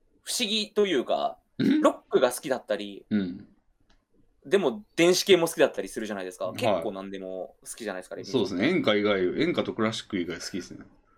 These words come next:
Speaker 1: あー、そうなると、な、なんだろうな。
Speaker 2: いや、
Speaker 1: 何でもいい。
Speaker 2: 別に俺に勧めるじゃなくても、下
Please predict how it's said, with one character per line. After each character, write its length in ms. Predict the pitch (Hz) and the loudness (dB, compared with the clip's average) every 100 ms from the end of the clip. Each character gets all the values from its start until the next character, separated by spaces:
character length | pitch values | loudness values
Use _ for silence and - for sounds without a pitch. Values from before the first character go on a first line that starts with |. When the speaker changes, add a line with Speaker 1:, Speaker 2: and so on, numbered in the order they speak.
| _ _ _ _ - - - _ - _ - - - _ | _ _ _ _ -20 -20 -20 _ -20 _ -20 -20 -20 _
Speaker 1:
あ 60 | 120 | 4
ー、 180 | 127 127 | 6 6
そ 600 | 156 240 269 269 269 262 | 4 4 6 6 6 4
う 40 | |
な 140 | 233 240 | 4 2
る 80 | |
と、 300 | 120 104 98 104 | 2 0 -2 -6
な、 520 | 113 127 131 143 135 | -4 0 4 4 4
な 160 | 143 | 4
ん 80 | 214 | 4
だ 80 | 143 | 4
ろ 120 | 107 | 4
う 40 | 101 98 95 95 92 95 - _ _ _ _ _ _ _ _ _ _ - | 0 0 0 0 -2 -4 -10 _ _ _ _ _ _ _ _ _ _ 0
な。 40 | 180 | 4
Speaker 2:
い 0 | |
や、 80 | |
Speaker 1:
何 80 | 226 | 6
で 60 | 208 | 6
も 80 | 214 | 4
い 20 | |
い。 20 | |
Speaker 2:
別 100 | 220 | 4
に 80 | 214 | 2
俺 240 | 196 320 | 4 2
に 80 | 330 | 2
勧 260 | 285 262 262 | 2 2 2
め 120 | 247 | 2
る 140 | 240 | 2
じ 60 | 240 | 2
ゃ 40 | |
な 100 | 107 | 0
く 60 | 104 | -2
て 60 | 98 | -4
も、 120 | |
下 100 | 95 | 0